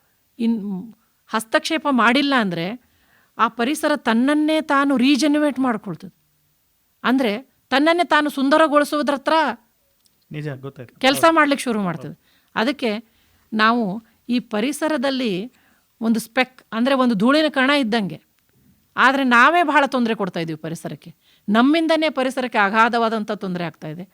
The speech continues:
Speaker 1: ಅದಕ್ಕೆ ಇವತ್ತು ಪ್ರತಿಯೊಬ್ಬರು ಯೋಚನೆ ಮಾಡ್ಬೇಕು, ನಾನು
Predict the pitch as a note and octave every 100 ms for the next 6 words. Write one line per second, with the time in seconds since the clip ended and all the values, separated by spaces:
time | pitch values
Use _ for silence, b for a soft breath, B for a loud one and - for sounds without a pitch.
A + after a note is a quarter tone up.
0 | _ _ _ - A3+ D4 D4 D4+ b b
1 | b A3 A#3 A#3 A#3+ A#3+ D#4+ D#4+ F4 E4
2 | C#4 C#4+ D#4+ D4 C4 G#3+ - - G3+ G#3
3 | B3 D4 C4 B3